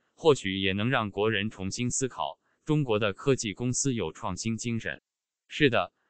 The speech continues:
国内已经有越来越多的公司走在创新的路上。嘉都科技就是一个很好的例子。近日，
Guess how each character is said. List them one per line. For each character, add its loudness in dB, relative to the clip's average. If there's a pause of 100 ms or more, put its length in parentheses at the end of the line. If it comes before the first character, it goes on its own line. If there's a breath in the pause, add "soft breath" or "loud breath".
(120)
国 4
内 4
已 2
经 0
有 2
越 4
来 2
越 2
多 4
的 0
公 0
司 0
走 -2
在 0
创 -4
新 -4
的 0
路 -6
上。 -6 (480)
嘉 4
都 0
科 2
技 2
就 4
是 -4
一 -4
个 0
很 -2
好 -6
的 -4
例 -2
子。 -6 (140)
近 -4
日， -4